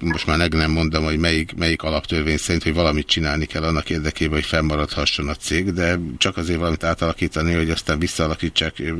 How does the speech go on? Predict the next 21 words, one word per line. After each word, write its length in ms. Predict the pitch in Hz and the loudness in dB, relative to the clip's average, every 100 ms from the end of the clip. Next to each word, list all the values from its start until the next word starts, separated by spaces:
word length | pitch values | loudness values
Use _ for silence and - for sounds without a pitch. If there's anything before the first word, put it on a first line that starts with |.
| 73 | -2
annak 260 | 85 80 | 0 0
érdekében, 520 | 87 80 80 82 80 82 | -2 -4 -2 -2 -2 -2
hogy 140 | 76 - 82 82 | -2 -8 -10 -10
a 160 | - 82 87 90 - | -4 -4 -4 -8 -2
szükséglet, 800 | - - - 82 85 90 82 - | -2 2 0 0 -2 -2 -4 -2
tehát 180 | 95 90 | 0 0
az, 140 | 92 | 0
hogy 160 | 92 85 | 2 2
legyen, 340 | 85 80 80 | 2 2 0
azt 300 | 78 - - 82 - 80 57 80 | 0 -2 -6 -8 -10 -12 -10 -6
izé-, 360 | 87 87 85 87 | -2 0 0 2
érzékeltessék 840 | 85 82 80 82 80 85 - 82 | 0 0 -2 -2 -2 -2 0 0
az 160 | 80 82 | 0 0
arra 200 | 82 80 | 0 0
való 160 | 80 | 0
igényt, 320 | 78 82 87 - | 0 2 0 -2
azt 120 | - | -6
nem 120 | 64 | -4
biztos, 320 | 65 - - | -4 -2 -2
hogy 140 | 73 71 | -2 -2
kell. 280 | - 71 78 | -4 -2 -2